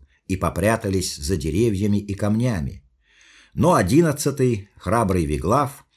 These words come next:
поспешил на помощь Беовульфу. Его щит сгорел в одно мгновение, поэтому ему пришлось укрыться под щитом конунга.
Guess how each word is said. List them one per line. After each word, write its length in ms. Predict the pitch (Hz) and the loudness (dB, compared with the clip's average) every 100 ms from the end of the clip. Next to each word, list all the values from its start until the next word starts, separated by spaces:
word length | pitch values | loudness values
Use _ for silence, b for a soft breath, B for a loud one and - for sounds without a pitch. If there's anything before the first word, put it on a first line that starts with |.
| _ _ | _ _
поспешил 580 | 127 123 131 127 180 180 | -2 0 0 2 2 2
на 120 | 160 | 2
помощь 580 | 139 101 92 82 73 - | 2 2 2 0 -4 -10
Беовульфу. 880 | - 95 85 80 78 69 71 67 67 _ _ b b b b | -2 0 2 0 -4 -6 -8 -10 -12 _ _ b b b b
Его 340 | 73 87 104 113 | -2 2 4 2
щит 600 | - - 123 135 - - | 0 0 2 0 -2 -14
сгорел 580 | 80 71 73 90 113 104 | -8 -4 0 2 2 2
в 60 | 95 | 0
одно 300 | 85 101 110 | 0 0 0
мгновение, 840 | 98 101 107 123 80 60 - _ b b b _ | 0 0 2 2 0 -4 -10 _ b b b _
поэтому 460 | - 135 180 165 160 | 0 2 2 0 2
ему 300 | 151 123 156 | 2 2 0
пришлось 680 | 131 131 - 110 139 135 - | 0 -2 0 0 -2 -4 -6
укрыться 640 | 104 - 98 131 - - | -6 0 0 0 -2 -4
под 220 | 123 110 - | -2 -4 -4
щитом 460 | - 95 117 110 | -4 -2 0 0
конунга. 640 | 101 131 104 71 64 55 | 0 0 0 -2 -6 -10